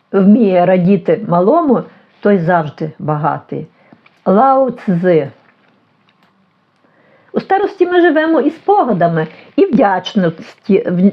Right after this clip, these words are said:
вдячністю за свої прекрасні моменти життя. І живемо спогади і про минуле, і про сьогодення. Чого в нас було тільки,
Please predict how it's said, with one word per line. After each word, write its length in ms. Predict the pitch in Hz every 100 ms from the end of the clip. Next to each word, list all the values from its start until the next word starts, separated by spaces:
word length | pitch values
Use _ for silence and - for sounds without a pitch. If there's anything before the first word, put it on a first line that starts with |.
| -
вдячністю 800 | 165 294 247 - 208 208 - 208 - - -
за 80 |
свої 320 | - 262 294 339
прекрасні 600 | 262 175 226 233 233 196
моменти 480 | 180 180 180 180
життя. 520 | 170 170 170 - 165 165 - _ _ -
І 240 | 370 403 - 190
живемо 340 | 190 208 208
спогади 500 | 208 - 202 214 196
і 160 | 202 240
про 160 | 269
минуле, 440 | 247 220 220 208 180
і 40 |
про 180 | 175 175
сьогодення. 800 | - 170 170 160 160 156 151 151 - - _ _ _ _
Чого 240 | - 285 359
в 60 |
нас 160 | 262 180
було 300 | 156 185 175
тільки, 300 | 175 175